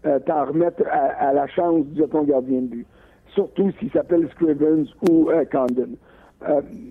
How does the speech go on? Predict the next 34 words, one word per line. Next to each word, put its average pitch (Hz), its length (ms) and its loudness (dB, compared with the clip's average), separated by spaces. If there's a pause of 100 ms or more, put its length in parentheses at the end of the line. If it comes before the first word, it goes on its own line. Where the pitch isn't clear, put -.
(380)
je - 60 -10
te 214 100 -2
trouve 208 320 -2
trop 220 200 0
sévère 214 380 0
avec 190 220 0
Plekanec, 175 580 0
je - 140 -2
te - 0 -
l'ai 160 180 2
dit 143 220 -12
souvent. 151 340 -2 (500)
Euh, 147 320 2
je 170 120 0
trouve 185 300 -2
qu'on 175 200 0
accorde 165 480 0
beaucoup, 226 800 0
beaucoup, 196 400 0
beaucoup 175 320 0
trop 175 220 2
d'importance 170 680 0 (480)
au 214 140 2
contrat 185 460 0
qui 160 160 0
lui 160 260 0
a 160 40 2
été 165 140 0
accordé. 147 680 0 (380)
Oui, 220 400 2
ce 208 60 2
contrat-là 180 540 2
est 175 80 2
généreux, 170 580 2